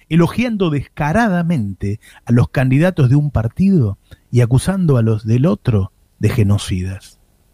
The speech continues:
Alberto tiene un problema adicional. Tiene que mostrar las cosas que evitó, las que no están, lo que no ocurrió. Tiene que mostrar que podían haber mucho más muertos si no convertía a Argentina en uno de los dieciocho países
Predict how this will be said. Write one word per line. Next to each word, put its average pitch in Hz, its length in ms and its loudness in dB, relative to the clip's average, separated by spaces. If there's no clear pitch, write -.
Alberto 240 380 2
tiene 226 220 -2
un 180 80 2
problema 208 360 0
adicional. 165 640 -4
Tiene 294 220 2
que 165 120 0
mostrar 151 360 2
las 127 140 0
cosas 226 340 0
que 151 260 2
evitó, 151 520 0
las 170 220 0
que 226 120 0
no 311 100 2
están, 175 540 0
lo 175 160 2
que 240 140 2
no 339 160 -4
ocurrió. 247 520 2
Tiene 339 240 -2
que 208 80 -4
mostrar 190 580 -2
que 240 120 -4
podían 277 340 -2
haber 269 240 -2
mucho 339 280 -6
más 269 160 -2
muertos 165 640 -4
si 220 140 0
no 311 100 -2
convertía 214 560 0
a 208 40 0
Argentina 190 640 -4
en 190 120 2
uno 233 180 2
de 165 80 2
los 151 140 2
dieciocho 208 540 0
países 143 600 -6